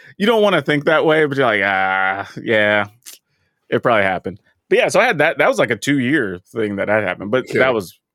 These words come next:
Speaker 1: a long time ago. But yeah, before we get into the real meat of the show, as I go on, like, a giant sidetrack there.
Speaker 2: <laughs> But people seem like they like those.
Speaker 1: They do. I, I have,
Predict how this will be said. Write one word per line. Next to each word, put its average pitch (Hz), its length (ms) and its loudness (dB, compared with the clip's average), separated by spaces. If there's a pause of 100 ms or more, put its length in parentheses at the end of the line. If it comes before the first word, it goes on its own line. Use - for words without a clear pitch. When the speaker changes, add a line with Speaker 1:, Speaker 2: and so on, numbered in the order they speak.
Speaker 1:
a 101 40 -2
long 104 280 -2
time 98 180 -4
ago. 85 260 -12 (2000)
But 160 80 0
yeah, 196 260 0 (240)
before 202 240 0
we 185 80 0
get 170 120 0
into 156 400 0 (120)
the 117 180 -2
real 165 280 2
meat 117 180 2
of 101 80 0
the 98 60 -4
show, 101 440 -4
as 98 200 0
I 104 80 2
go 113 160 2
on, 110 100 0
like, 104 160 -2
a 98 60 -8
giant 107 340 -4
sidetrack 110 540 -2 (120)
there. 95 280 -4 (420)
Speaker 2:
<laughs> - 100 -16 (1200)
But 165 240 0
people 214 200 0
seem 170 200 0
like 151 160 2
they 135 80 4
like 117 300 2
those. 87 340 -6 (280)
Speaker 1:
They 233 200 0
do. 226 160 2
I, 151 140 4
I 170 360 2
have, 170 220 0